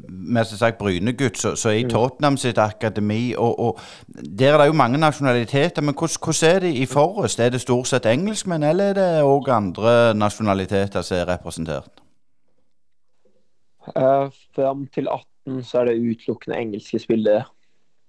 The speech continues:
Speaker 2: Eh, fra atten og opp, eh, så har det litt, litt, litt av hvert,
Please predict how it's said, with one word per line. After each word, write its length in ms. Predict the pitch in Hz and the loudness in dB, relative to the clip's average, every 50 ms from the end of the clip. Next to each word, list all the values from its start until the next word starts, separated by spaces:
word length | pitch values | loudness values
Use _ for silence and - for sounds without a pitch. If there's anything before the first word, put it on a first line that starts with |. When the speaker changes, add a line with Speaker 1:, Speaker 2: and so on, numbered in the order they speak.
| _ _ _ _ _ - - - | _ _ _ _ _ -20 -18 -8
Speaker 2:
Eh, 1200 | - 127 113 110 110 110 110 110 110 110 110 110 110 110 113 107 107 110 - - - - - - - _ _ _ _ _ _ _ _ _ _ _ _ _ _ _ _ _ _ _ _ _ - - - _ - | -4 -2 0 0 0 0 -2 -2 -4 -4 -4 -6 -6 -8 -12 -14 -16 -18 -18 -20 -16 -16 -16 -16 -16 _ _ _ _ _ _ _ _ _ _ _ _ _ _ _ _ _ _ _ _ _ -20 -20 -20 _ -18
fra 300 | - - - - 123 120 120 120 117 - | -18 -4 0 2 4 6 6 4 2 2
atten 680 | 127 120 - - _ _ - 131 120 117 120 120 113 113 | -2 -4 -4 -10 _ _ -2 0 0 2 2 0 0 0
og 200 | 117 120 120 - | 2 2 4 4
opp, 400 | 123 139 - _ _ _ _ - - - _ _ _ _ _ _ _ _ _ - | 2 2 0 _ _ _ _ -20 -20 -20 _ _ _ _ _ _ _ _ _ -8
eh, 440 | 127 120 117 117 117 117 117 113 110 | -6 -4 -4 -4 -4 -2 -2 -2 -4
så 220 | - - 127 123 | -4 -2 0 0
har 240 | 120 117 117 123 123 | 2 2 0 0 0
det 120 | 120 120 123 | -2 -4 -4
litt, 240 | 117 117 117 _ _ _ _ _ _ _ _ - - - _ _ _ _ _ _ _ - | -6 -8 -10 _ _ _ _ _ _ _ _ -20 -20 -20 _ _ _ _ _ _ _ -6
litt, 280 | - 127 127 120 _ _ | -4 -2 -2 -4 _ _
litt 320 | - 131 131 117 - - | -2 -2 -2 -2 0 -2
av 140 | 135 131 131 | -2 0 0
hvert, 340 | 117 120 - _ _ - | -2 -4 -6 _ _ -20